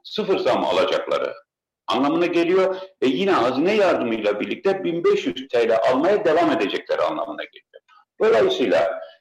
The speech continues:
e, biz bu zamları almadan önce zaten cebimizden, e, ki, e, erimişti, bitmişti bu, e,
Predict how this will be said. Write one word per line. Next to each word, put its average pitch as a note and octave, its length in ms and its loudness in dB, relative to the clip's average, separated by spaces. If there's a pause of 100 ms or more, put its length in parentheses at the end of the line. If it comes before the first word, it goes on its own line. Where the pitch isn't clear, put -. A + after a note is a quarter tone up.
(220)
e, C3 220 2
biz F3+ 260 2
bu F3+ 80 2
zamları D3 360 2
almadan C3+ 540 2
önce F2+ 540 -2
zaten - 380 0
cebimizden, A2 580 -4 (140)
e, F#2+ 200 0 (540)
ki, F#2 360 -2
e, - 280 -2 (220)
erimişti, C#3 500 -2
bitmişti F#2+ 520 -6
bu, F2 460 -2
e, - 20 0